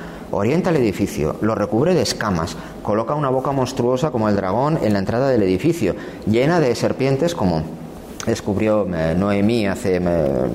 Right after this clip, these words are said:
no demasiado tiempo, em, eh, lleno, lo llena de, también de, de, de serpentinas, de cabezas de dragón. Los dragones están en las rejas, sus uñas, sus garras, las escamas del cuerpo, la cabeza, todo.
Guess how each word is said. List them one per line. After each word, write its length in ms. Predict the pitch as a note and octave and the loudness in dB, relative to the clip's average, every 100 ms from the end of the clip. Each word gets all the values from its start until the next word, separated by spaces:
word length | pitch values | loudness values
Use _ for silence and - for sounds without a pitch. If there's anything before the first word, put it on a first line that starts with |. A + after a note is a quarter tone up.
| - - | -4 -4
no 140 | D2+ | 0
demasiado 440 | E2 D#2 F2+ G2 G#2+ | 0 0 0 0 2
tiempo, 360 | D3+ D3+ E3+ E3+ - - - | 2 2 0 -2 -8 -12 -6
em, 380 | - G#2+ G2+ G2+ | 0 2 4 4
eh, 220 | F#2+ G2 | 4 2
lleno, 260 | G#2+ A#2 A#2+ | 2 2 2
lo 100 | G#2 | 2
llena 220 | G2 B2 | 2 2
de, 120 | C#3+ | 2
también 500 | A#2+ - F#2 F2 E3+ | 0 -4 -2 0 2
de, 120 | A2 F2 | 2 2
de, 260 | F2+ G2+ | 2 2
de 140 | F2 F#2 | 2 0
serpentinas, 600 | G#2 - F2+ E2 F#3 C3+ | 0 0 0 2 2 2
de 60 | |
cabezas 320 | F2 F2 C#3 | 0 0 2
de 60 | D#3+ | 2
dragón. 360 | G#2 F2+ E3 A#2 | 2 0 0 0
Los 120 | G2 | 0
dragones 300 | F2+ A#2 D#3+ | 0 2 2
están 200 | - D#3+ | 0 2
en 120 | C3+ | 2
las 120 | F2 | 0
rejas, 440 | B2+ D#3 A2 F#2 - | 0 -2 0 -2 0
sus 240 | G2+ - | -2 0
uñas, 300 | D#3 C3 G2+ | 2 2 0
sus 160 | F#2+ F#2 | -2 -2
garras, 440 | C#3+ C3+ G2+ - - - - | -2 -2 -4 -4 -12 -14 -6
las 140 | F#2 F#2 | -4 -2
escamas 460 | - D#3+ D3 B2+ | -2 -2 -2 0
del 160 | A2 G#2 | 2 2
cuerpo, 380 | C3 D3 - G2 | 2 -2 0 -2
la 120 | F2+ | -2
cabeza, 400 | G2+ C#3+ D3 G2 | -2 -2 -2 -4
todo. 320 | - C#3 E2 | -2 -2 -2